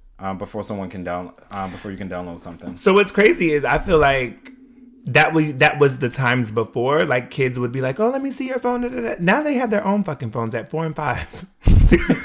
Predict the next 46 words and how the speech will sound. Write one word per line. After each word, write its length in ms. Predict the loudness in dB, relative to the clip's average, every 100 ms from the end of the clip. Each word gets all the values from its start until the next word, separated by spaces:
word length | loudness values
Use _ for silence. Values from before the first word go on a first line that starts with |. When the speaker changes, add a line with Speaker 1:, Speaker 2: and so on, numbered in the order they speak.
| -12 -4 2
Speaker 2:
I'd 120 | 6
be 100 | 8
like, 280 | 8 8 4
Speaker 1:
Friend, 180 | 0 -2
you 60 | -2
sound 220 | -2 0
kinda 160 | 0
upset 200 | 0 -2 -2
about 180 | 2 4
Speaker 2:
"No, 60 |
Speaker 1:
it. 80 | 4
Speaker 2:
I'm 140 | 4
not 180 | 2 2
upset. 280 | 2 2 0
I 60 | 2
don't 140 | 0
care 220 | 2 2 2
'cause 140 | -2
it's 100 | -2
not 120 | -4 -2
my 140 | -4
kid 220 | -2 0
and 100 | 0
I'm 80 | 0
not 140 | -2 -2
paying 240 | -2 -2
for 180 | -2 -4
it." 60 | -2
But 120 | 0
I'm 120 | 0
just 140 | -2 -4
like, 180 | -2 -2
"Why 160 | -6
do 60 | -4
you 100 | -2
have?" 140 | -2 -6 -10
So 120 | -2 2
my 200 | 2 2
sister, 800 | -2 -2 -2 -4 -6 -6 -8 -16 -20 _ _ -4
so 100 | -2
my 80 |
sister 220 | -2 -2 -2
on 60 |
my 100 | 0
dad's 320 | 0 -2 -4
side, 200 | -8 -16